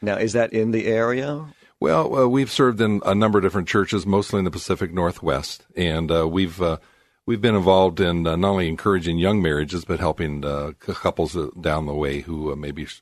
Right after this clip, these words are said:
Speaker 2: uh, you know, end up with a little bit of trouble or troubles in their marriages. And also, we've involved ourselves a lot with parenting issues, helping people in their family lives and stuff.
Speaker 1: So when did you start with Family Life?
Speaker 2: Well, we started four years ago with Family Life. We, uh,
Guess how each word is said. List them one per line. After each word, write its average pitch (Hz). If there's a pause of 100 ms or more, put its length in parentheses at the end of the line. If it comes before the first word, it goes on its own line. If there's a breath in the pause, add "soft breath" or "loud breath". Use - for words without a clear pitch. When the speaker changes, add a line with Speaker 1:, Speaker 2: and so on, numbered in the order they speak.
(120)
Speaker 2:
uh, - (100)
you 104
know, 76
end 78
up 76
with 78
a 78
little 78
bit 71
of 69
trouble 73
or 71
troubles 73
in 73
their 71
marriages. 73
And 170
also, 160
we've 104
involved 90
ourselves 82
a -
lot 78
with -
parenting 90
issues, 76
helping 82
people 78 (320 soft breath)
in 87
their 76
family 76
lives 67
and 67
stuff. - (520)
Speaker 1:
So 123
when 120
did 113
you 107
start 113
with 85
Family 73
Life? 64 (440)
Speaker 2:
Well, 156
we 120
started 135
four 120
years 110
ago 80
with 71
Family 73
Life. 65
We, 82
uh, 73